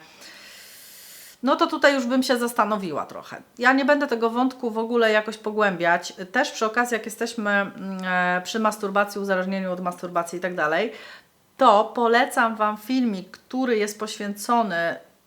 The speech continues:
już zupełnie, totalnie uzależnieniu od masturbacji i tam jest cała masa różnych innych treści związanych właśnie z diagnostyką, z tym,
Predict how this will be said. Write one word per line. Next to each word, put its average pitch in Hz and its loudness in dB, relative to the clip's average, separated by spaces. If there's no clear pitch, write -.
już 226 -12
zupełnie, 247 2
totalnie 214 2
uzależnieniu 196 -4
od 180 -8
masturbacji 196 -2
i - -10
tam 202 -2
jest 202 -8
cała 302 4
masa 254 2
różnych 220 -6
innych 311 -4
treści 269 -2
związanych 190 -4
właśnie 180 -4
z 156 -18
diagnostyką, 202 4
z 202 -10
tym, 151 -10